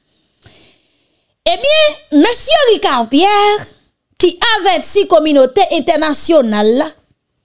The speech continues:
si l pa degaje l, demele l, koumèt Jan-Jak, ebyen, peyi d'Ayiti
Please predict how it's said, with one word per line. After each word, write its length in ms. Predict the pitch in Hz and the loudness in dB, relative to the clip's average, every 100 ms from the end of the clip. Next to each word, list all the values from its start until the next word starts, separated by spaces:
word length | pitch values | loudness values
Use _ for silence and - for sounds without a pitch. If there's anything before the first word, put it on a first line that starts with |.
| _ _ _ _ | _ _ _ _
si 360 | - - - 480 | -12 -6 -4 0
l 160 | 523 494 | 2 2
pa 140 | 494 453 403 | 2 -2 0
degaje 760 | 427 392 403 330 269 254 370 302 | -2 0 0 0 0 2 2 2
l, 120 | 214 185 185 - _ _ _ _ _ _ _ _ _ _ _ | 0 -4 -6 -10 _ _ _ _ _ _ _ _ _ _ _
demele 520 | 220 392 403 392 403 381 | -4 -2 0 0 2 0
l, 100 | 381 | 0
koumèt 460 | 392 381 370 330 240 | 0 2 2 -2 -4
Jan-Jak, 680 | 220 320 294 370 370 - - - _ _ _ _ - | -2 0 2 0 -4 -10 -18 -18 _ _ _ _ -2
ebyen, 300 | 269 339 330 | 0 0 2
peyi 240 | 311 311 | 0 2
d'Ayiti 640 | 269 277 254 214 - 294 | 0 0 -2 -4 -8 -8